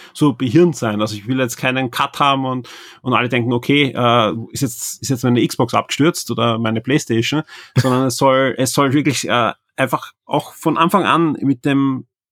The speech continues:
äh, Behirn sein, dass ich, dass ich das auf so eine Art und Weise ausrolle.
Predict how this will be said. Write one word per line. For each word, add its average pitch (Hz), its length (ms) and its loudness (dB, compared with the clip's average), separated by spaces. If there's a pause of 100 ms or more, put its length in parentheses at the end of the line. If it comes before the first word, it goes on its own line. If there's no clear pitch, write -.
(160)
äh, 123 160 -6
Behirn 139 380 4
sein, 139 360 0 (360)
dass 131 200 0
ich, 127 260 -4
dass 127 160 0
ich 120 60 -8
das 135 160 -2
auf 127 140 -4
so - 140 0
eine 127 500 2 (960)
Art 110 260 0
und 120 120 4
Weise 135 300 0
ausrolle. 101 560 -4